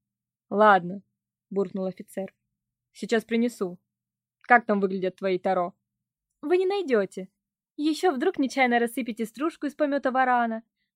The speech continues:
Лучше несите весь рюкзак». Спустя пару минут, за которые я успела запихнуть в себя сэндвич с беконом, потрепанный вельветовый рюкзак уже лежал у меня в ногах. Я неторопливо перебирала его содержимое под настороженным взглядом офицера, стоящего по ту сторону решетки.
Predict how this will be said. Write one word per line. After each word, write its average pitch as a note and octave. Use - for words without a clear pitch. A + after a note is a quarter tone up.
Лучше F#4
несите F4
весь A#3
рюкзак». G3
Спустя C4
пару B3
минут, C4
за A3+
которые G#3+
я G#3+
успела G#3
запихнуть G#3+
в -
себя G3+
сэндвич F#3+
с -
беконом, A#3
потрепанный B3+
вельветовый A3
рюкзак G#3+
уже G#3
лежал G3+
у A3
меня G3
в F#3
ногах. F#3+
Я A3
неторопливо G#3+
перебирала G#3
его G3+
содержимое G#3+
под G3+
настороженным G#3+
взглядом G3+
офицера, G3+
стоящего G#3
по G#3
ту G#3
сторону G3
решетки. G3+